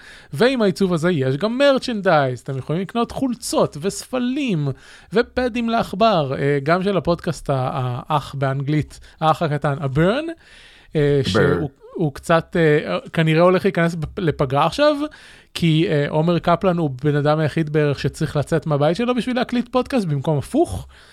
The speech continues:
Speaker 1: ואין לו פשוט עכשיו איפה להקליט פודקאסט, כי סגרו את כל המקומות שאפשר להקליט בהם פודקאסטים.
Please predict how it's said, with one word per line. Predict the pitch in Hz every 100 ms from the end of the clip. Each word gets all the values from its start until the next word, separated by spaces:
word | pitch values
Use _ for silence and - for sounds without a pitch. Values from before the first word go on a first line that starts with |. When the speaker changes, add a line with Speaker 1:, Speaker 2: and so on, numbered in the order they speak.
| - -
Speaker 1:
ואין | 147 185 214 233
לו | 240 -
פשוט | 208 214 208
עכשיו | - 185 165
איפה | - 165 175
להקליט | 156 170 165
פודקאסט, | 254 269 - 214 -
כי | - 170 165 160 - - _
סגרו | - - 160 147 196
את | 185
כל | 175 170
המקומות | 160 151 143 143
שאפשר | - 139 - 139
להקליט | 135 131 135
בהם | 120 135
פודקאסטים. | 131 139 - 110 -